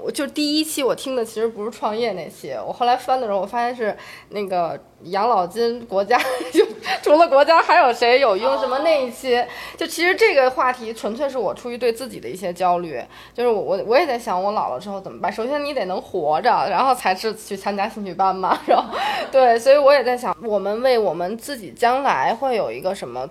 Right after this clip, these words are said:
Speaker 1: 突破口还是怎么样的，然后也在想说，就是我，我跟他们，就是跟金玉老师还有这些阿姨们合作的时候，其实我也给我很大的启发，就是我也，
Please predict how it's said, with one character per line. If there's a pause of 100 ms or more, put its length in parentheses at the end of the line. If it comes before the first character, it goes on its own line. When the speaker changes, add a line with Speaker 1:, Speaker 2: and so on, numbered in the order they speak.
(140)
Speaker 1:
突
破
口
还
是
怎
么
样
的， (360)
然
后
也
在
想
说， (240)
就
是 (300)
我，
我
跟
他
们，
就
是
跟
金
玉
老
师
还
有
这
些
阿
姨
们
合
作
的
时
候， (200)
其
实
我
也
给
我
很
大
的
启
发， (280)
就
是
我
也，